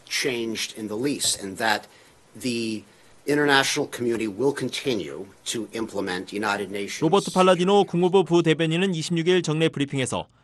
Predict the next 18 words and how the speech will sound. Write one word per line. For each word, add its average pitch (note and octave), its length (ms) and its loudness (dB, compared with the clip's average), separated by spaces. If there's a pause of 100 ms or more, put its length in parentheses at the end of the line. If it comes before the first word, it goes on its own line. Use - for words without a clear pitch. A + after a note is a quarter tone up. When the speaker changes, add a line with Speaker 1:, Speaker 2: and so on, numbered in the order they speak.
Speaker 2:
최근 G#3 280 2
트럼프 G#3 300 0
대통령이 F3+ 580 0
철회를 A3 440 4
언급한 E3 520 0
제재에 D#3 380 2
대한 D#3 260 0
기자들의 D#3+ 500 0
질문에 C3+ 420 -2 (380)
핵심은 G3+ 360 2
우리의 F#3 280 4
입장이 F3+ 340 2
조금도 E3+ 460 2
바뀌지 D#3 440 -2
않았다는 E3 540 2
것이라며 B2+ 480 0 (280)
이는 F#3 280 4
국제사회가 E3 800 4